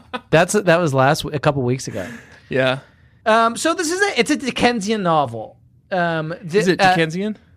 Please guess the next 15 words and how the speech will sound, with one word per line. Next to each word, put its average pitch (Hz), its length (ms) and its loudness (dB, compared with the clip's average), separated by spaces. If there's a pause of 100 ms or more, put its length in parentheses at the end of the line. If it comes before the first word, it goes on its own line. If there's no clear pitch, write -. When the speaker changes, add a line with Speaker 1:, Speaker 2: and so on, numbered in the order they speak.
(640)
Speaker 2:
Yeah, 226 180 2 (160)
it's 185 140 -2
Speaker 1:
I - 100 -8
feel - 20 -6
like 247 260 2
Speaker 2:
Dickensian. 156 180 0
Speaker 1:
I 139 40 -2
would've 180 200 -4
caught 143 280 -12
that. 143 300 -10 (540)
Speaker 2:
Roger 208 540 4
is, 190 180 0
like, 175 340 2 (520)
like, 165 240 2
f-, - 160 -20